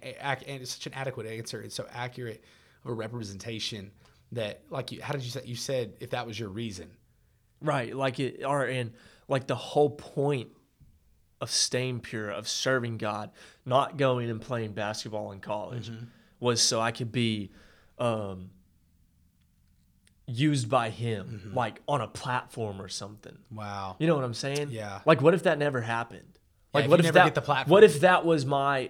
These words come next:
Speaker 2: that was my goal? Like, I was like,
Speaker 1: Yeah.
Speaker 2: you know, I can give up this and, like, I may not even think about it.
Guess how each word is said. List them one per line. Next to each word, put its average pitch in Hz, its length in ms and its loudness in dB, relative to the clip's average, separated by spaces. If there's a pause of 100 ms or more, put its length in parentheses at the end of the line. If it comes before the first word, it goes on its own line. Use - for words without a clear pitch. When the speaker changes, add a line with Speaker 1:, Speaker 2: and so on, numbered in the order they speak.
(120)
Speaker 2:
that 139 180 2
was 147 160 0
my 127 180 0
goal? 117 340 0
Like, 113 260 -2
I 127 80 4
was 127 180 -2
like, 123 160 2
Speaker 1:
Yeah. 110 160 -2 (320)
Speaker 2:
you 175 100 8
know, 151 280 4 (220)
I 185 100 2
can 156 200 -2
give 170 240 6
up 151 160 4
this 165 380 2
and, 143 200 -4
like, 123 280 -4 (120)
I 151 80 0
may 233 140 2
not 147 220 2
even 117 180 -4
think 185 380 -6
about 107 440 -4
it. 104 240 -14